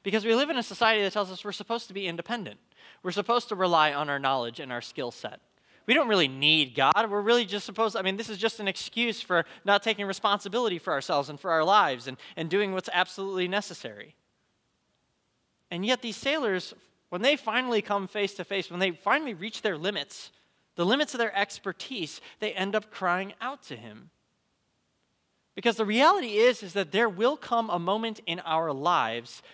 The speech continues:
when we are brought face to face with our end. And in those moments, no amount of wisdom,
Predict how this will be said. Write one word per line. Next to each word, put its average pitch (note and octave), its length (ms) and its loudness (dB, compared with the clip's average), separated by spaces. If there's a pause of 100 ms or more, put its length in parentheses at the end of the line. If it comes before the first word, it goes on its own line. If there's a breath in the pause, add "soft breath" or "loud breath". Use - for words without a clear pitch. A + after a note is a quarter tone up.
(140)
when D#3+ 240 -4
we F#3+ 160 -2
are D#3+ 120 4
brought E3 360 2
face - 420 -8
to E3 100 -16
face C#3+ 400 -6
with B2+ 140 -12
our A2+ 240 -4
end. G#2 160 -12 (1800)
And D#3+ 100 -2
in A#3 300 0
those A#3 280 2
moments, G3 480 0
no F#3 280 2
amount G3 320 2
of C3 200 -6
wisdom, G3+ 540 -2